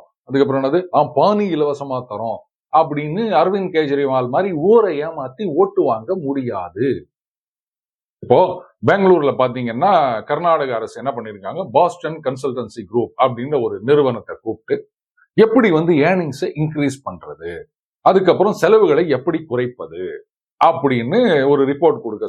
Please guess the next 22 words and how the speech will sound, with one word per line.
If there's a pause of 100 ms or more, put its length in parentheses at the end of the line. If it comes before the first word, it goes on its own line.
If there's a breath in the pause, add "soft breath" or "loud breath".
சொன்னதா (220)
செய்தி
கூறுகின்றது. (1160)
இதுல
அவங்க
என்ன
சொல்லியிருக்காங்க, (160)
பெங்களூரை (120)
சுத்தி (120)
இந்த (100)
ஐ (140)
டி
இன்ஃப்ராஸ்ட்ரக்சர், (140)
ஏற்கனவே (120)
பெங்களூர்
அப்படின்றது
ஐ (100)
டி
கேபிட்டல்
அப்படின்னு
நம்ம
எல்லாருக்கும்